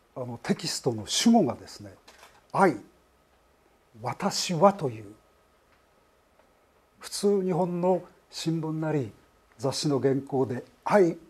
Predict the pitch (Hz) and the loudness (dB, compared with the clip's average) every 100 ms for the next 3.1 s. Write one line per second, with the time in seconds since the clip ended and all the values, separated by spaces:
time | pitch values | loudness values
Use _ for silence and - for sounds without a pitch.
0 | _ - 127 135 160 - 180 - - 196 | _ -14 -4 -2 -2 0 0 2 2 4
1 | 139 110 - - 127 123 - - - - | 2 0 -8 -6 -6 -6 -12 -20 -8 -4
2 | 156 165 110 - 135 - 110 113 127 131 | 0 0 0 -4 -10 -8 -8 -10 -4 -4
3 | 113 | -4